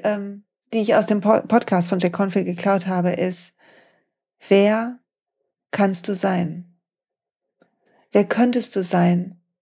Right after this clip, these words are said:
wenn dein bestes Ich Raum kriegt? Wenn du dir Zeit nimmst, deine Muster und deine Trauer und deinen Ärger und deinen Frust und deine Angst anzuschauen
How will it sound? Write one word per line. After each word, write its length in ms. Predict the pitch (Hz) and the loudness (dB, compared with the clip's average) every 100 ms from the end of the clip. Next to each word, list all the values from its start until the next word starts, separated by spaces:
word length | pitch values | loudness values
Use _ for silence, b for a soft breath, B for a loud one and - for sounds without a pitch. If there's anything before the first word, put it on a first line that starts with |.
| _ | _
wenn 220 | 190 185 | 0 2
dein 180 | 180 180 | 4 4
bestes 500 | 175 185 175 220 - - | 4 2 -2 -10 -10 -2
Ich 440 | 196 190 - - _ _ - - | -2 -2 -12 -20 _ _ -12 -2
Raum 240 | 196 202 196 | 2 2 0
kriegt? 480 | - 180 175 - - _ b b b b b | -4 -4 -6 -12 -20 _ b b b b b
Wenn 180 | 202 202 | 2 4
du 120 | 202 | 2
dir 180 | 190 180 | 2 -2
Zeit 340 | - 202 208 | 0 2 2
nimmst, 520 | 220 226 226 220 - _ _ - | 0 -6 -6 -10 -14 _ _ 0
deine 200 | 185 185 | 2 4
Muster 600 | 202 240 - 240 226 - | 2 0 -2 -2 -2 -2
und 100 | 180 | 0
deine 240 | 180 175 | 2 2
Trauer 540 | 175 - 208 214 208 - | 0 2 2 2 0 0
und 160 | 175 | 0
deinen 180 | 175 170 | -2 -2
Ärger 580 | - 196 208 214 214 - | 0 2 4 2 0 0
und 160 | 175 | -2
deinen 200 | 170 165 | 0 -2
Frust 500 | 170 - 240 233 - | -2 -4 0 0 -2
und 140 | - 170 | -8 -4
deine 340 | 160 165 180 | -2 -2 -2
Angst 440 | 190 226 247 - - | -4 -4 -6 -8 -8
anzuschauen 840 | - 277 285 240 - 247 247 302 | -2 0 0 -4 0 0 -2 -6